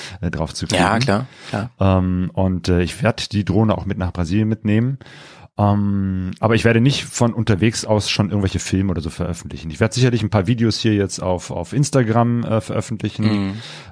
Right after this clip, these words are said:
Speaker 2: So
Speaker 1: ein paar
Speaker 2: Clips.
Speaker 1: Kleinigkeiten, aber diesen Stress, boah, schon unterwegs irgendwo das Laptop aufzuklappen und an-, anzufangen zu schneiden oder so, nee, das, das, äh, das ist nicht mein Ding. Es kann gut sein, dass dann diese ganzen Aufnahmen, wenn wir da filmen, auch, genau, wir werden also, äh,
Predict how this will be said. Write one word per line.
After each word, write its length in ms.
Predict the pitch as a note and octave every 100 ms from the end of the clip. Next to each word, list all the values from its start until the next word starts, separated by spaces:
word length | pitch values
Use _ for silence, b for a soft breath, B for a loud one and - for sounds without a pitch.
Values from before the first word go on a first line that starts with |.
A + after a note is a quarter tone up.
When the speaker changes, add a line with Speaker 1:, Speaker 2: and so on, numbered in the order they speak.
| -
Speaker 2:
So 60 | F#2+
Speaker 1:
ein 100 | -
paar 100 | G2+
Speaker 2:
Clips. 80 | G2
Speaker 1:
Kleinigkeiten, 800 | G2+ A2 - G#2 G2+ G2+ F#2+ F#2
aber 160 | F#2 F#2
diesen 220 | F#2+ G#2
Stress, 580 | - - C3+ - - -
boah, 260 | - G#2 A2
schon 200 | - G#2
unterwegs 560 | A2 G#2+ F2+ B2+ - -
irgendwo 220 | A#2+ A2
das 120 | F2+
Laptop 320 | G#2+ - A#2+
aufzuklappen 640 | - G#2 - - G#2 - G2
und 180 | G2
an-, 200 | - G2+ -
anzufangen 420 | - G2+ F2+ G2 F2+
zu 120 | -
schneiden 400 | - F2+ F#2+ F#2
oder 100 | F2+
so, 180 | F2 F2
nee, 220 | E2+ E2+
das, 380 | - - - -
das, 300 | F#2 - F2+
äh, 220 | F2 E2 B B B B -
das 260 | A2 A#2 G#2
ist 140 | -
nicht 140 | F#2+
mein 200 | F#2 F2+
Ding. 300 | E2+ G2 B2 - B B B
Es 120 | - -
kann 160 | D#3+
gut 140 | D3+ B2
sein, 240 | C#3+ D3
dass 140 | C3
dann 160 | C3 B2
diese 100 | A#2
ganzen 260 | B2 B2+ A#2+
Aufnahmen, 600 | C3 B2+ A#2+ A#2+ A#2+ A2
wenn 80 | A2+
wir 80 |
da 140 | A2 G#2
filmen, 420 | - B2 A#2+ A#2
auch, 220 | G#2+ F#2+
genau, 240 | G#2+ F#2+ E2+
wir 80 |
werden 240 | F#2 G2 G2
also, 160 | F2
äh, 300 | E2 E2+ -